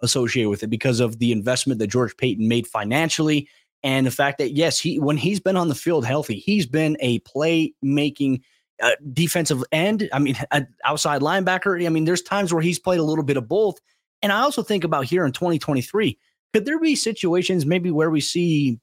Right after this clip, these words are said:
you know, Randy Gregory slide to defensive end or Jonathan Cooper slide to defensive end? You have Randy Gregory, Baron Browning. You're just playing around with maybe different combinations of personnel decisions. To me, Randy Gregory is that guy and can be that guy that you've talked about here on the show that needs to be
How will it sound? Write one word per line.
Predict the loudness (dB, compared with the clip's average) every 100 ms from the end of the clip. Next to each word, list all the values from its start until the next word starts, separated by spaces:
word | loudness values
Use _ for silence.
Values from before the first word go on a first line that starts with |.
| _
you | 0
know, | 0 2
Randy | 0 0
Gregory | 0 0 0 -2
slide | 0 0
to | 0
defensive | 0 0 0 0 2
end | 2
or | 0
Jonathan | 0 0 -2 -4
Cooper | -4 -2
slide | -2 0 0
to | 0
defensive | 0 0 0 0
end? | 2 2
You | 0
have | 0
Randy | 0 0
Gregory, | 0 -2 0 -4
Baron | -2 0 0
Browning. | 0 0 -2 -4 -10 _ _
You're | -4
just | -2 -2 -2
playing | -2 0 0
around | 0 0
with | 0
maybe | 0 0
different | -2 -2 0 -2
combinations | 0 0 2 0 0 0 0 0 -2 -6 _ _
of | -2 0 -2
personnel | -4 -4 -2 0 0
decisions. | 0 0 0 -4 -8 _ _ -4
To | 0
me, | 2 0 0
Randy | 0 0
Gregory | 0 0 0 0 0 -2 -4 -2
is | -2 0
that | -2 0
guy | 0 0
and | -2
can | 0 2 2
be | 0
that | 0
guy | 2 0
that | 0
you've | 0 -2 0
talked | -2 0
about | 0 0
here | 0
on | 0
the |
show | 0 0 0
that | 2
needs | 2 2 0 -2
to | -2
be | 0 0